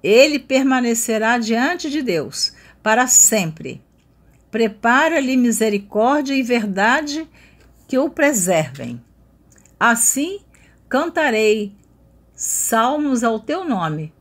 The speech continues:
perpetuamente, para pagar os meus votos de dia em dia. Amém. Você ouviu a leitura do dia dezoito de junho.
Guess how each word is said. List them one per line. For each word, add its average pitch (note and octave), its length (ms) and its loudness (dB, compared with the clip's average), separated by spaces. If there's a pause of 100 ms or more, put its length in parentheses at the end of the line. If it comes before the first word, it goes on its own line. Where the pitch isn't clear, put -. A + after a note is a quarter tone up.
perpetuamente, G#3 1160 -4 (360)
para G3+ 240 -2
pagar G3+ 720 -2
os G3 220 -4
meus A#3 420 0
votos G3 760 -6
de A#3+ 280 0
dia F#3+ 680 -2 (160)
em F#3+ 300 -6 (100)
dia. C#3 540 -8 (500)
Amém. B3 540 -2 (1700)
Você A3+ 340 4
ouviu A3+ 420 2
a A#3 60 6
leitura A#3 640 0
do G#3+ 120 -2
dia A3 360 0
dezoito G#3 840 0
de A3+ 180 2
junho. F3 520 -6